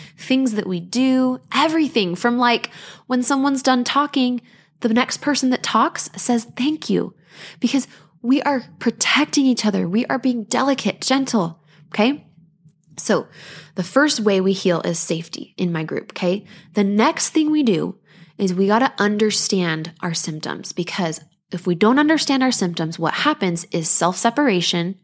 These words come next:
which can equal panic attacks and anxiety. If we don't understand our symptoms, we cannot actually manage them.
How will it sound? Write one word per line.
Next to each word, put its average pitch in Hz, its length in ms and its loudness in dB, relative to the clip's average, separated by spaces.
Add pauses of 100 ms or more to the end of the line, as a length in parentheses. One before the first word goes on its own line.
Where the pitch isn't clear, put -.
(420)
which 190 180 2
can 196 140 2
equal 175 240 0
panic 170 320 -2
attacks 233 340 -2
and 254 80 2
anxiety. 196 640 0 (460)
If 185 140 -4
we 190 80 2
don't 196 200 2
understand 262 480 2
our 285 80 2
symptoms, 170 480 0
we 175 140 -2
cannot 190 500 0
actually 180 460 0
manage 165 440 -4
them. - 180 -6